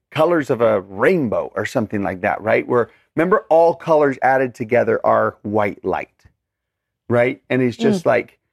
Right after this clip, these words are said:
Speaker 1: and God is like, if you were to say, like, "God is pure white light,"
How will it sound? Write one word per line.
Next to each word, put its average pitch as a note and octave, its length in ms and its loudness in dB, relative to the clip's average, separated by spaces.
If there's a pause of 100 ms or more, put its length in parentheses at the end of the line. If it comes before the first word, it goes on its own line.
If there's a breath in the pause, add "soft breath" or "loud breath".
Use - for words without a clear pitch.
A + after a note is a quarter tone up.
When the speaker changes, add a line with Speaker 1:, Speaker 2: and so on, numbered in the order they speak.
(260)
Speaker 1:
and B2 200 -2
God D3+ 340 4
is D3 180 -8
like, B2+ 240 -2
if B2+ 120 -12
you C#3+ 80 0
were D#3 80 4
to D3 160 -2
say, B2+ 300 0
like, G#2 180 -2
"God C3+ 360 2
is A#2+ 360 -2 (400)
pure B2 420 2
white A2 520 0
light," G#2 420 -4